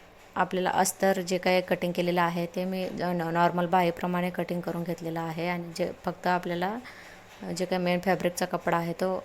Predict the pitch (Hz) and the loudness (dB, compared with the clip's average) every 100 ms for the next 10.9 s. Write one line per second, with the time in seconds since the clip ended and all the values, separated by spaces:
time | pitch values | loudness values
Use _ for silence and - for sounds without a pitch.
0 | - - 185 - - 170 175 180 175 165 | -8 -4 -2 0 0 0 0 0 0 0
1 | 165 165 160 160 - 180 - 165 165 - | 0 0 -2 -4 -6 -10 -2 0 0 0
2 | 170 165 165 160 170 220 - - - - | -2 -4 -4 -4 -6 -8 -12 -20 -20 -20
3 | - - - - - - - - - - | -20 -20 -20 -20 -20 -20 -20 -20 -20 -20
4 | - - - - - - - 175 175 175 | -20 -20 -20 -20 -20 -20 -10 -4 -2 2
5 | 180 185 - - 190 185 180 180 185 185 | 2 2 0 -6 -4 -4 0 2 4 2
6 | 180 - - - - 185 175 180 - 180 | 0 -8 -20 -18 -8 0 6 6 6 4
7 | 180 175 170 170 165 170 175 170 170 165 | 6 6 4 4 2 2 -2 0 0 0
8 | 165 160 - 165 - - 175 170 165 165 | 0 -2 -2 -8 -10 -10 -6 -6 -6 -4
9 | 160 160 160 - - 175 170 170 180 170 | -2 -4 -6 -10 0 2 4 2 4 2
10 | 175 175 175 170 180 160 160 - 175 | 2 0 0 0 -2 -2 -2 -2 -4